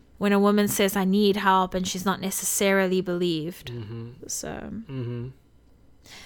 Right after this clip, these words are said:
Speaker 1: And then I also noticed that in Invisible Man, we don't know Cecilia's history,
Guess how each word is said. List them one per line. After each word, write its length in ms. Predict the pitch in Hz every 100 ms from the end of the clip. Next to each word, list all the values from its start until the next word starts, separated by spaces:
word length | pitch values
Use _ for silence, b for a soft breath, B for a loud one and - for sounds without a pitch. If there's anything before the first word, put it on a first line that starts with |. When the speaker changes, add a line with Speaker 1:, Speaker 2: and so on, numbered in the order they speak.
| B
Speaker 1:
And 200 | - 208
then 680 | 202 202 196 196 196 196 196 - -
I 640 | 196 196 190 190 190 196
also 320 | - - - 330
noticed 760 | 233 208 202 202 202 - -
that 600 | 202 196 190 185 - - - _ _ _ _ B B B B
in 120 | - 240
Invisible 480 | 240 277 320 285
Man, 380 | 247 233 226 214
we 140 | 202 226
don't 500 | 196 226 277 311 98
know 720 | 208 202 214 240 240 233 220
Cecilia's 840 | 214 220 208 - 220 226 214 196
history, 760 | - - 226 - - 175 104